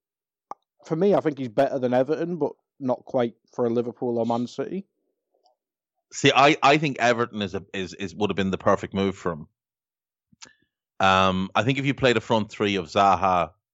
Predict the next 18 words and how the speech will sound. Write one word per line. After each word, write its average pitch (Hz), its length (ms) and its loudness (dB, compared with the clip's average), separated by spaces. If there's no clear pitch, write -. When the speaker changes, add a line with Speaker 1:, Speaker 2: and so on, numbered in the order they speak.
Speaker 2:
Calvert-Lewin, 90 800 -4
and 85 520 0
Richarlison, 87 600 0
I 78 40 -10
think 82 180 -10
that 87 200 0
would 85 120 -8
be 80 300 -12
very, 85 440 -2
very 82 180 -10
good. 78 260 -18
Speaker 1:
Hmm. 110 360 -2
Speaker 2:
I 87 140 0
think 90 180 -6
he'd 87 220 -8
be 90 140 -2
able 87 220 0
to 85 340 -2